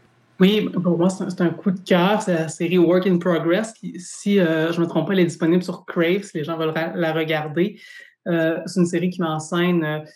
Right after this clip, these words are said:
une lesbienne, euh, butch, un peu une identité de genre floue, qui, euh,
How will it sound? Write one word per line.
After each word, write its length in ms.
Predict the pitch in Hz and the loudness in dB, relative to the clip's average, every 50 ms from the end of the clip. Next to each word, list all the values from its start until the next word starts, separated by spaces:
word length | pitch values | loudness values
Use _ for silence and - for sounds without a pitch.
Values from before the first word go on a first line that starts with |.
| _ _ _ _ | _ _ _ _
une 160 | 175 170 170 | 2 4 4
lesbienne, 960 | 160 160 160 156 156 156 147 147 165 170 165 165 165 165 165 165 165 175 170 156 | 4 4 2 0 0 -4 -6 -2 2 2 2 2 2 0 -2 -2 -2 -2 -2 -2
euh, 400 | 151 151 151 147 147 147 156 - - - _ _ _ _ - | -4 -4 -4 -4 -4 -4 -6 -6 -10 -14 _ _ _ _ -8
butch, 440 | 151 147 175 175 175 175 180 - - | 0 4 6 6 6 6 2 0 -2
un 140 | - 185 165 | -2 -2 0
peu 160 | 160 - 190 | 0 2 2
une 160 | 190 185 180 170 | 2 4 4 2
identité 380 | 165 170 170 165 - - 180 | 2 2 -2 -2 -2 -2 -2
de 40 | 165 | 0
genre 400 | 156 165 165 165 160 - - - - | 0 -2 -2 -4 -4 -8 -12 -10 -4
floue, 340 | 190 185 202 202 202 202 196 | 0 2 4 4 4 2 0
qui, 240 | - - 185 170 | -2 0 4 4
euh, 300 | 156 151 151 151 151 - | 4 4 4 2 0 -2